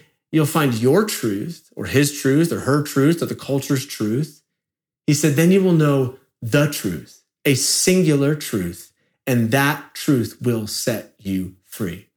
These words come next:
Listen, if you are a Christian, you call upon the name of Jesus, you have to vehemently oppose the idea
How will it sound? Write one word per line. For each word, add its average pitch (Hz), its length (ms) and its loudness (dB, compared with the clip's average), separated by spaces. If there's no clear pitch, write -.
Listen, 127 380 -2
if 127 180 -2
you 165 180 6
are 151 140 4
a 139 60 0
Christian, 123 340 -4
you 123 100 0
call 139 260 -2
upon 131 280 -2
the 123 60 0
name 123 240 0
of 117 80 -2
Jesus, 113 600 -4
you 147 140 6
have 165 240 2
to 156 100 2
vehemently 160 800 2
oppose 147 520 0
the 143 160 2
idea 120 680 -4